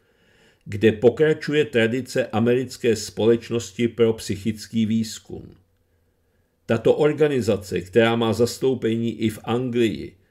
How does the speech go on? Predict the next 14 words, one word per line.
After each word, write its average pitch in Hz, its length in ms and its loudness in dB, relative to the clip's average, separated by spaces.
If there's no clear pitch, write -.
se - 260 -4
snažila 104 640 -2
mimo 123 340 0
jiné 107 360 0
zajistit, 87 840 -8
jak 107 360 -4
lze 104 360 0
pomocí 120 540 -4
hypnózy 98 760 -6
a 101 120 -6
transu 87 680 -6
ovládat 101 680 -2
lidskou 92 540 -4
vůli. 107 400 -6